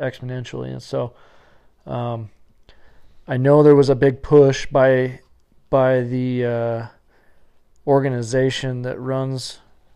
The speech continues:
Dakar to bring more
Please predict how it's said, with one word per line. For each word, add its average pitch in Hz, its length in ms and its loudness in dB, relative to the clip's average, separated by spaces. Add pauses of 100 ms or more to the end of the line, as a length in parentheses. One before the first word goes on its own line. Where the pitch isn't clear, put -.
(680)
Dakar 120 600 -8 (560)
to 123 720 -6 (180)
bring 139 400 -2
more 127 540 -4